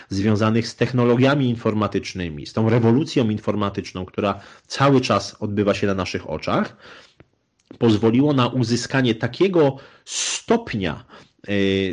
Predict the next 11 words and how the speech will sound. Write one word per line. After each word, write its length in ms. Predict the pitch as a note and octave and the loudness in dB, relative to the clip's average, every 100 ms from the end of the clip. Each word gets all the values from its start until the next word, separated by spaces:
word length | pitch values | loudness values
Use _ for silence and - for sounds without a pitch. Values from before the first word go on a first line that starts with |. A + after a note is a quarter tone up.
| G2 G2 - | -6 -12 -2
takiej 280 | C3 D3 | 0 4
możliwości 800 | C#3+ D#3+ C3+ D#3 F3+ G#3 - A#2 | 4 4 4 2 2 2 -2 -2
oddziaływania, 920 | G2 G2+ G2+ F#2+ F#2 E2 E2 G2+ F3 | -2 0 0 0 0 -2 -4 -4 -6
która 260 | - D#3 C#3+ | -4 0 4
jest 380 | C3 F#3 - - | 4 2 -2 -12
w 80 | |
stanie 440 | - - D#3+ E3+ D#3+ | -14 -4 -2 0 2
zastąpić 640 | C#3 C3+ - D3 D3 C#3 | 2 0 -2 -2 -2 -4
klasyczne 520 | - B2 B2+ B2+ A#2+ | -2 -2 -2 -2 0
działania 380 | A2 A2 A2 G#2+ | 2 2 2 0
zbrojne. 560 | G#2 G2 G2+ E2+ D2+ | 0 2 2 2 -4